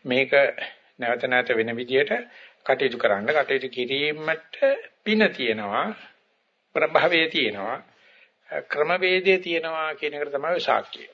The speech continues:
හැබැයි අනිත් දවසේ කරනකොට ඒ ක්‍රමවේදය අහුවෙන්නේ නැති වෙන්න පුළුවන්. එකලස හම් වෙන්නේ නැති වෙන්න පුළුවන්. නමුත් උත්සාහ කළොත්, අ, මෙච්චර කල් ගන්න නැතුව ඊගා සැරේ සිද්ධ වෙනවා. ඊට පස්සේ ඒක ළඟ ළඟ සිද්ධ වෙනවා. නමුත් ඒකෙන් එන සිලිලාරේ එන්න එන්න අඩු වෙනවා.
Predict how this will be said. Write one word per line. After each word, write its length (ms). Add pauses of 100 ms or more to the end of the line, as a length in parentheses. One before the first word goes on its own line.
හැබැයි 280
අනිත් 140
දවසේ 240
කරනකොට 320
ඒ 120
ක්‍රමවේදය 500
අහුවෙන්නේ 320
නැති 200
වෙන්න 200
පුළුවන්. 320 (440)
එකලස 360
හම් 200
වෙන්නේ 200
නැති 220
වෙන්න 200
පුළුවන්. 260
නමුත් 300
උත්සාහ 320
කළොත්, 640 (640)
අ, 280
මෙච්චර 400
කල් 220
ගන්න 200
නැතුව 220
ඊගා 260
සැරේ 240
සිද්ධ 240
වෙනවා. 140
ඊට 120
පස්සේ 260
ඒක 100 (580)
ළඟ 220
ළඟ 240
සිද්ධ 260
වෙනවා. 200
නමුත් 260
ඒකෙන් 260
එන 140
සිලිලාරේ 760
එන්න 160
එන්න 180
අඩු 220
වෙනවා. 240